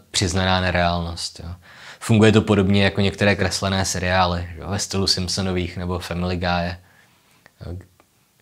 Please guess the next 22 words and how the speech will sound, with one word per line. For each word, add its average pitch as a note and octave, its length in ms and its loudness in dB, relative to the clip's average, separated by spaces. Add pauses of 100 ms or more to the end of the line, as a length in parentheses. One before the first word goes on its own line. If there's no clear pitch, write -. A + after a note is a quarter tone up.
(180)
kde F#2 260 2
po G#2 260 0
nějakých G2 400 2
třiceti - 380 -4
sériích F#2 460 0
obou F#2+ 200 0
těch F#2 180 -4
seriálů F#2 580 2
ani F#2+ 160 0
jedna F2+ 220 0
postava F2+ 580 -2
nezestárne F2+ 680 -2
ani F#2 180 -4
o F2 60 -4
den. E2+ 280 -8 (920)
Přestože F#2 400 0
společně F#2+ 480 -2
oslaví F#2 360 0
třicet F2+ 320 -6
Vánoc, F2 600 -2
třicet F2+ 320 -8
Halloweenů. E2+ 540 -4